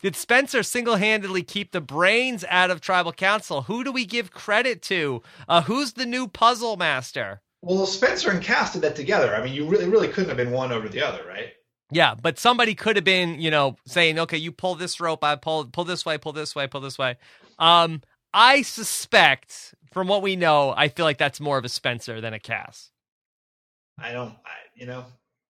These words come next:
Speaker 1: Even
Speaker 2: I
Speaker 1: if
Speaker 2: don't
Speaker 1: we,
Speaker 2: see it.
Speaker 1: we say sixty forty, I think it's a, seems
Speaker 2: I mean,
Speaker 1: more
Speaker 2: you know,
Speaker 1: Spencer.
Speaker 2: I saw the two of them doing the puzzle together. I believe in teamwork.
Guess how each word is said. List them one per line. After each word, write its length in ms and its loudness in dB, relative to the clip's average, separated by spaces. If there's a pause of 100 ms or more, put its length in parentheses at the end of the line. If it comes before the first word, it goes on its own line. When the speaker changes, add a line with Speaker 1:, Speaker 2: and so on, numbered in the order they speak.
(320)
Speaker 1:
Even 180 2
Speaker 2:
I 40 4
Speaker 1:
if 40 -4
Speaker 2:
don't 60 -6
Speaker 1:
we, 60 0
Speaker 2:
see 100 -10
it. 100 -6
Speaker 1:
we 80 2
say 220 4
sixty 360 -4
forty, 400 -2 (160)
I 120 -2
think 160 -6
it's 120 -8
a, 120 -14 (480)
seems 140 2
Speaker 2:
I 20 -2
mean, 80 -2
Speaker 1:
more 100 4
Speaker 2:
you 80 0
know, 60 -2
Speaker 1:
Spencer. 400 -4 (580)
Speaker 2:
I 100 2
saw 180 2
the 100 2
two 240 4
of 80 2
them 100 2
doing 200 0
the 60 -10
puzzle 280 -4
together. 360 -2
I 100 -2
believe 280 -4
in 80 -16
teamwork. 400 -14